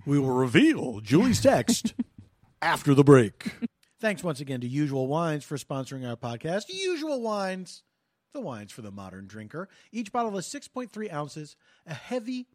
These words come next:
Speaker 1: pour, a nice heavy pour, or about a glass and a half of wine. This is perfect. You don't wanna open,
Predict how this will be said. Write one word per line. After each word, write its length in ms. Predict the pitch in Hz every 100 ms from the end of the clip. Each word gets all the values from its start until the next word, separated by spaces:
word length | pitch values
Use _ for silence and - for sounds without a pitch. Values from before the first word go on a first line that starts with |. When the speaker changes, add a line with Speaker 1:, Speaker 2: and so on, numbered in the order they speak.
| _
Speaker 1:
pour, 260 | 156 127
a 60 | 135
nice 380 | 185 269 302 -
heavy 220 | 190 180
pour, 420 | - 127 101 98 _ _ _ _
or 100 | 151
about 180 | 147 170
a 40 | 160
glass 420 | 127 123 135 -
and 160 | 143
a 40 | 131
half 300 | 110 110 -
of 160 | 135
wine. 340 | 165 226 165 87 _ - - _
This 260 | 196 214 233
is 100 | 247
perfect. 360 | - 254 247 214
You 100 | 214
don't 140 | 240
wanna 160 | 247 247
open, 440 | 202 196 214 196